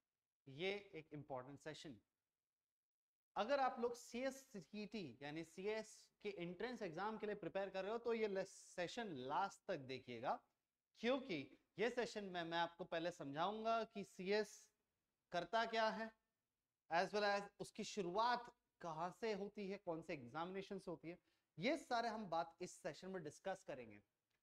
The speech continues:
हालांकि ये first demo lecture है, इससे पहले भी शायद आपने सीएस के बारे में information ली होगी,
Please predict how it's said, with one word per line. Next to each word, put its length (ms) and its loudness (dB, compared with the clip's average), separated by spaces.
हालांकि 360 4
ये 220 2
first 640 0
demo 220 0
lecture 400 -6
है, 120 -12
इससे 220 -4
पहले 340 2
भी 120 0
शायद 260 2
आपने 220 -2
सीएस 320 -2
के 100 0
बारे 260 2
में 120 -4
information 480 -6
ली 220 -2
होगी, 320 -2